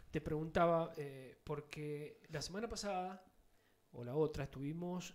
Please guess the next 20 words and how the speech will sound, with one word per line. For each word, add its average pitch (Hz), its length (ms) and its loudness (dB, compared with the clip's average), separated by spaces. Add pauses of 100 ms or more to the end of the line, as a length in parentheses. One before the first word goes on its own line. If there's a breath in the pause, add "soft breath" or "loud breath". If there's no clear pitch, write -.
a, 139 340 -4
eh, 147 400 -12 (760)
hicimos 180 300 -4
una 175 100 0
entrevista 160 580 0
a 156 120 -8
una 147 220 -6
chica 160 580 -2 (460 soft breath)
que - 80 -6
está 151 240 -2
presidiendo 156 600 -2
un 143 80 -6
club 156 340 -2
de 135 100 -2
futsal, 147 540 0 (960)
y 147 100 2
hablan 139 320 2
de, 139 200 0
por 131 160 -8
supuesto, 117 500 -2